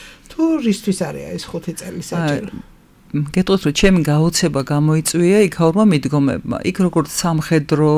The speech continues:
Speaker 2: ჯარისკაცები იწვრთნებიან, ისეთი, ა, თითქოს ისეთი სწავლების მიდგომები ჰქონდათ, აი, მისალმევიდან დაწყებული სასწავლო პროცესი ფორმებიც თითქოს, ა, სამხედრო ფორმები ეცვათ სტუდენტებს.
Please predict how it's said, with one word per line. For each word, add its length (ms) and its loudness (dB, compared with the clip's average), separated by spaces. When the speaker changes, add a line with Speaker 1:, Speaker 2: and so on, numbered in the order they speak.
Speaker 2:
ჯარისკაცები 1000 -2
იწვრთნებიან, 720 0
ისეთი, 640 -2
ა, 200 -6
თითქოს 440 0
ისეთი 380 0
სწავლების 600 -2
მიდგომები 640 -2
ჰქონდათ, 500 0
აი, 180 -2
მისალმევიდან 760 0
დაწყებული 640 -4
სასწავლო 380 -6
პროცესი 480 -4
ფორმებიც 640 0
თითქოს, 460 -4
ა, 180 -4
სამხედრო 480 -2
ფორმები 460 -4
ეცვათ 320 -8
სტუდენტებს. 760 -2